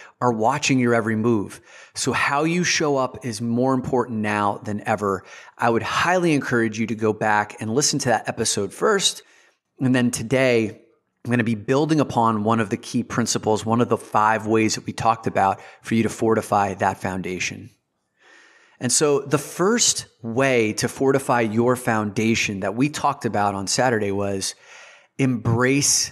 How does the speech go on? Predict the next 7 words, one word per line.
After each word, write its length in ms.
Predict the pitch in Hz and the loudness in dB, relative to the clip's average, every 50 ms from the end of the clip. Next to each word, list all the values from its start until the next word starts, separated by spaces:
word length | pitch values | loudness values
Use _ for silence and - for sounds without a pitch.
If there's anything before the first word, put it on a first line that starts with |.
| - _ - | -8 _ -4
the 80 | 131 | -4
transition. 920 | 127 - - - 120 117 113 107 101 90 101 95 - - 101 85 80 104 - _ _ _ _ _ _ _ _ _ _ _ _ _ _ _ _ _ _ _ _ _ _ _ | -2 0 0 0 0 0 0 -2 -4 -4 -6 -4 -4 -4 -6 -6 -12 -16 -20 _ _ _ _ _ _ _ _ _ _ _ _ _ _ _ _ _ _ _ _ _ _ _
Embrace 600 | - 135 131 - 123 123 139 143 165 190 185 - | -2 0 0 2 2 2 2 4 2 2 2 2
the 100 | - 170 | 2 0
transition 600 | - - - 147 139 127 127 131 123 - 131 117 107 | 0 2 0 2 0 2 2 2 2 2 0 -2 -2
from 280 | - 131 117 107 113 - | 0 0 0 0 -2 -2
normal 640 | 123 113 120 120 131 139 160 175 185 190 185 - | -2 -2 0 2 2 2 2 0 0 -2 -2 -6